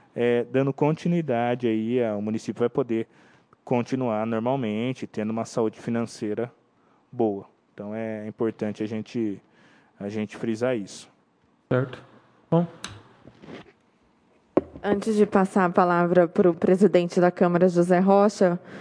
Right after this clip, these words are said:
Speaker 3: gostaria de agradecer a presença do secretário de Planejamento, Eduardo Sênio.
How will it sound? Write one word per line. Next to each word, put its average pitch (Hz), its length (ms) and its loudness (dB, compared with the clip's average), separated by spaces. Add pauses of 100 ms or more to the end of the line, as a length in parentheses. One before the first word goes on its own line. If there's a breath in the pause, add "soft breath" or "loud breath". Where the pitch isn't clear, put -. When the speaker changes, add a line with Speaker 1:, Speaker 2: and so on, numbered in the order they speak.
(220 loud breath)
Speaker 3:
gostaria 202 380 4
de 196 80 4
agradecer 196 500 4
a 185 60 2
presença 180 600 2
do 170 200 2
secretário 185 600 0
de 190 100 -2
Planejamento, 180 1040 2
Eduardo 170 420 2
Sênio. 170 480 0